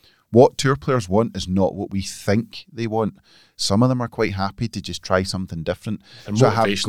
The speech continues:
Speaker 1: got
Speaker 2: vary. It's not
Speaker 1: Yeah.
Speaker 2: like there is one single motivation for
Speaker 1: Yeah.
Speaker 2: everyone who gets a card.
Speaker 1: I have absolutely no idea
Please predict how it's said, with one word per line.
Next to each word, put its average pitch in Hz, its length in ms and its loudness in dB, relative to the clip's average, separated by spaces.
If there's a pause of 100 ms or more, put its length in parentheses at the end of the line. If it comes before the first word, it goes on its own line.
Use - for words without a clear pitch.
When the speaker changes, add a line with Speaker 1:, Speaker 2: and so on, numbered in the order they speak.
Speaker 1:
got 101 80 4
Speaker 2:
vary. 90 380 -4
It's 107 120 -4
not 151 120 8
Speaker 1:
Yeah. - 60 4
Speaker 2:
like 90 100 0
there 117 100 -2
is 98 120 -4
one 104 300 0
single 107 500 -2
motivation 98 600 -4
for 101 100 -4
Speaker 1:
Yeah. 80 120 4
Speaker 2:
everyone 92 240 -2
who 95 80 -4
gets 95 220 -8
a - 40 -18
card. 92 160 -6
Speaker 1:
I 139 140 4
have 143 240 4
absolutely 143 760 2
no 123 300 4
idea 110 580 2